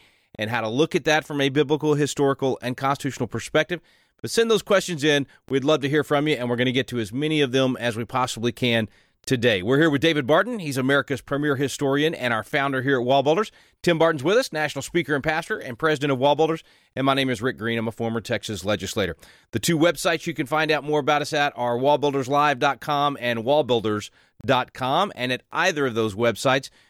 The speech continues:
we would really appreciate it if you consider us for a gift.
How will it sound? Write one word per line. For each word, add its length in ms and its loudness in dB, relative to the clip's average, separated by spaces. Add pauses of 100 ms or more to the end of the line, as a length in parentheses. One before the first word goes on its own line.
(220)
we 120 -2
would 220 -4
really 300 4
appreciate 420 0
it 80 -2
if 100 -10
you 80 -4
consider 460 -2
us 80 -4
for 240 -2
a 60 -2
gift. 420 -2